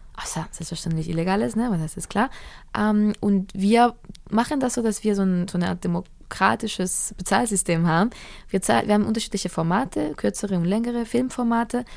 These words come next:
und wir unterstützen den Menschen, filmisch, sag ich jetzt mal, so ein bisschen Qualität reinzubringen. Es soll authentisch sein, aber wenn ich jetzt nur eine wackelige Kamera habe, dann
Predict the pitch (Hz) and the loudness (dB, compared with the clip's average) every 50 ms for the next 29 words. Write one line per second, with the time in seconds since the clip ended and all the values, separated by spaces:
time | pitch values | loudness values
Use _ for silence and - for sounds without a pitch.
0 | - - - - - 202 190 190 180 180 190 190 - - 214 202 - 226 214 208 | -16 -16 -14 -4 0 4 8 8 8 8 6 2 2 2 0 2 4 2 4 4
1 | 196 190 190 196 208 - 202 196 196 196 - - - - - - - - - 220 | 4 4 4 2 2 2 2 2 2 0 -2 -10 -20 -20 -20 -18 -10 0 4 6
2 | 226 220 214 202 196 185 - 185 180 175 185 175 - 185 175 - 165 160 156 - | 8 8 8 8 6 4 4 2 0 0 0 0 0 0 0 0 0 -2 0 4
3 | - 185 - 196 190 180 175 - - 156 156 147 - 180 190 220 226 226 233 247 | 2 4 4 4 4 2 2 0 -2 -2 -2 -2 0 0 0 0 0 0 -2 -2
4 | 240 - - 220 - 233 262 285 311 - - - 190 196 208 - - - - 180 | -2 -4 -4 -4 -2 0 0 0 -2 -2 -2 2 2 2 2 0 -4 -6 -8 -4
5 | - 185 190 190 - - - 226 233 247 - - - - - - - - - 175 | -2 0 -2 0 -2 -4 -2 -2 -2 -2 -4 -10 -18 -18 -20 -20 -20 -10 -2 0
6 | 170 160 165 160 165 - 165 - - - 185 180 190 196 202 196 190 180 165 175 | 0 2 2 0 0 0 -2 -2 2 4 6 8 10 10 10 10 8 6 6 4
7 | 165 - 175 170 165 160 160 - 175 175 175 170 170 170 170 165 175 170 170 160 | 2 2 0 0 0 -2 -2 0 0 0 0 0 0 -2 -2 -2 -2 -2 0 0
8 | 160 156 151 151 | 0 -2 -2 -4